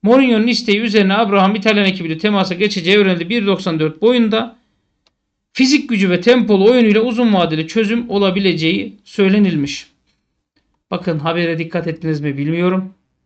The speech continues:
Haberde hiçbir gol, asist yazmıyor.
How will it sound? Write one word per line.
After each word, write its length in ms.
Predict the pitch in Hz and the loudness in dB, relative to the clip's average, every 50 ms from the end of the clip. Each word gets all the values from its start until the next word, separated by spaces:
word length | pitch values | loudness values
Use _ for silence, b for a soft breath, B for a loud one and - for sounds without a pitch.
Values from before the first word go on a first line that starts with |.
| _ _ _ _ _ - | _ _ _ _ _ -4
Haberde 380 | 202 190 180 185 175 160 151 | -4 -2 0 0 -2 -2 -4
hiçbir 440 | 143 - 202 185 - - - 165 147 | -8 -8 -8 -10 -10 -8 -8 -6 -6
gol, 320 | 143 151 160 180 185 180 180 180 - - | -6 -4 -2 0 0 0 0 -4 -10 -8
asist 440 | 180 175 170 - 196 185 - - _ _ _ _ _ - | -8 -8 -8 -6 -8 -8 -8 -10 _ _ _ _ _ -10
yazmıyor. 680 | 165 175 165 156 135 131 131 131 131 131 - - - | -6 -6 -6 -6 -6 -8 -12 -12 -14 -16 -18 -20 -20